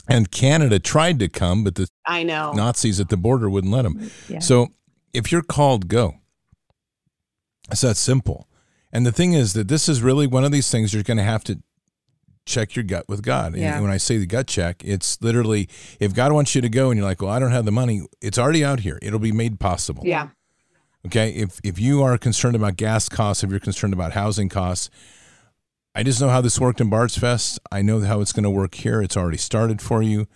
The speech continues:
Speaker 1: There will be the money there.
Speaker 2: Yeah.
Speaker 1: Just reach out and, and it'll be figured out because it's important to be there.
Speaker 3: Yeah.
Speaker 2: Right.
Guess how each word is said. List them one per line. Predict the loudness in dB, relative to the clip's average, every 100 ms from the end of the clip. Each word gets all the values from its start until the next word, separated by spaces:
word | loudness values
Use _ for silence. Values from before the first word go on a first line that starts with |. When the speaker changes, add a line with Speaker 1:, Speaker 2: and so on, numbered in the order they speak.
| _ _ _
Speaker 1:
There | -2 0
will | 2
be | 2
the |
money | 2 2 2
there. | 0 -4 -4
Speaker 2:
Yeah. | -2
Speaker 1:
Just | -2 -2
reach | -4 -4 -4
out | -4 -6 -10
and, | -6 -4 -4 -6
and | -6 -6 -6
it'll | -6 -4
be | -2
figured | -2 0 0
out | -2 -6
because | -10 -4 -2
it's | 0 -2
important | -2 -2 -2 -4
to |
be | -4 -6
there. | -8 -14 -10
Speaker 3:
Yeah. | -6
Speaker 2:
Right. | -6 -8